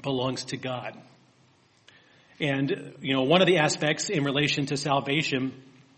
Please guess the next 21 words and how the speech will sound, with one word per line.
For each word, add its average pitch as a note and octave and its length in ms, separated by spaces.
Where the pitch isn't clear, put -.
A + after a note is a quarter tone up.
is D3 320
all D#3+ 240
of D#3 100
God's C#3+ 360
grace. C#3 540
Uh, B2+ 300
uh, A#2+ 320
the C#3 120
salvation D#3+ 480
is D#3+ 340
all C#3 240
of C3+ 100
God's B2+ 280
grace B2+ 400
and B2+ 340
for B2+ 400
God's A#2 340
glory A2 500
alone. A2+ 400
Bless B2+ 220
you. G#2 100